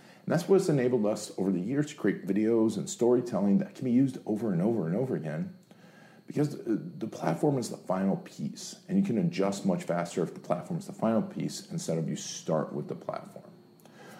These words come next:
So once again, to recap, the four steps are understand the person,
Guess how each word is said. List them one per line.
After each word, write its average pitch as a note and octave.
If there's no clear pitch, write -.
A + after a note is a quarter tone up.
So -
once D#3
again, D#3
to -
recap, F#2+
the -
four C3+
steps A2
are F#2+
understand A2+
the E2
person, A2+